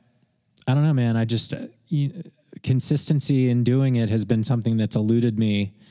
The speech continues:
'cause I just was like, especially before the pandemic, I don't know about you, but, like, I, I didn't wanna hear myself talk because I didn't know if I had anything to really say.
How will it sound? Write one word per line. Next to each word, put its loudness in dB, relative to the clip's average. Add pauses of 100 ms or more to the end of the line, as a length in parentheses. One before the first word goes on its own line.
(320)
'cause 0
I 2
just 0
was 0
like, -2
especially -2
before -2
the -2
pandemic, -2
I -4
don't -2
know 0
about -4
you, 0
but, -2
like, -4 (2500)
I, -6 (140)
I -2
didn't -2
wanna 0
hear 0
myself 0
talk -2
because 0
I 0
didn't -2 (880)
know 2
if -2
I 2
had 0
anything -2 (220)
to 0
really 0
say. 0